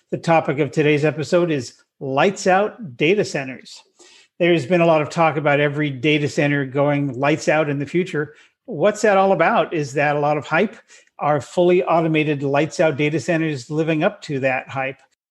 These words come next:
But before we blast off a little pre-flight checklist, I wanna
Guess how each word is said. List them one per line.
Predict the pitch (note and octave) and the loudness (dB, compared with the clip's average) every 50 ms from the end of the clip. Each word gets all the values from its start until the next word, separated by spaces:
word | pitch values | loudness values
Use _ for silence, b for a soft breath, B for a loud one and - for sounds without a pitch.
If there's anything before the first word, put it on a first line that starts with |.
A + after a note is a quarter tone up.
| _ _ _ _ _ _ _ _ b b b b b b b _ - | _ _ _ _ _ _ _ _ b b b b b b b _ 0
But | G#3+ G#3+ G#3 G#3 | 0 0 2 2
before | G3+ F3 - G3 F#3+ | 2 2 4 4 4
we | F#3 F3 | 4 4
blast | D3+ E3+ E3 E3 D#3 - - | 4 4 4 4 2 2 2
off | E3 E3 C#3+ B2 | 2 2 2 0
a | C#3+ | 0
little | D3+ D3 D3 C#3 | -2 -2 -2 -4
pre-flight | - - - - E3+ D#3 - - - D3+ D3+ D3+ D3 | -6 -8 -2 -2 -2 -2 -2 -4 -4 -2 -2 -2 -4
checklist, | - - D#3+ D3 D3+ - D#3 D3 C#3+ A#2 - | -4 -4 -4 -2 -2 -2 -4 -4 -4 -4 -6
I | D3+ | -6
wanna | C3+ C#3+ C3+ C3+ C3 | -4 -4 -4 -4 -6